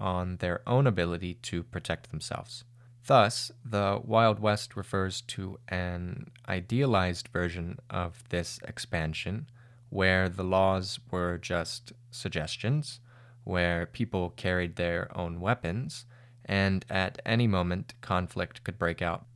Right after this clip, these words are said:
between the colonist settlers and the original Americans, that is, uh, the Native Americans or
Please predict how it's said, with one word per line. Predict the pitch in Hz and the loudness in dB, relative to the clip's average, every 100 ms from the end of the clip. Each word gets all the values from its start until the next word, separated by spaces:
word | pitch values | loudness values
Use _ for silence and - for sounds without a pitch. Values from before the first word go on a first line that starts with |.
| - | -10
between | - 92 90 87 85 | -6 -2 -2 -2 -4
the | 90 85 87 - | -4 -4 -6 -4
colonist | - 95 92 90 - - - | 0 2 2 -2 -4 -10 -12
settlers | - 107 104 85 87 110 - - - - | -2 -2 -2 -4 -4 -6 -10 -12 -20 -8
and | 90 90 87 87 - | -2 0 0 -4 -6
the | 87 87 | -6 -4
original | - 90 90 90 87 - - - | -4 -4 -2 -4 -6 -8 -12 -6
Americans, | 90 85 80 - - - - - - - - | -2 -2 -2 -6 -12 -12 -16 -18 -20 -20 0
that | 98 90 | 2 4
is, | 82 80 - - | 0 -2 -8 -4
uh, | 78 55 - - | -4 -4 -6 -6
the | 87 | -2
Native | 87 82 - - | 0 0 -4 -10
Americans | 82 80 76 - - - - | -6 -6 -6 -8 -12 -12 -10
or | 82 76 | -6 -6